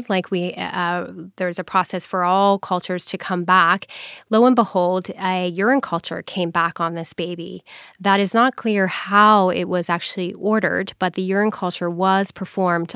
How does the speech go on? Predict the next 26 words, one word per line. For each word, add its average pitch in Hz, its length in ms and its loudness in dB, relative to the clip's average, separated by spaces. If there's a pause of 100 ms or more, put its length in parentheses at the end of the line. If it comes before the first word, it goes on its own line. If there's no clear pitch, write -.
off 185 280 2
that 170 220 0
bag 170 380 -2
sample 170 640 -2 (420)
and 202 180 0
there 226 120 4
was 220 140 2
significant 214 560 2
growth 165 540 -2
of 185 140 -2
gram-negative 170 760 -2
bacteria. 165 680 -6 (1080)
So 220 220 2
the 196 100 2
baby 226 340 4
was 202 200 2
called 180 480 -2
back 185 500 -2
the, 185 320 -2 (120)
about 170 220 -4
twenty-four 180 440 -2
hours 170 300 -2
later 170 200 -6
when 175 200 -2
this 175 180 -6
result 175 540 -4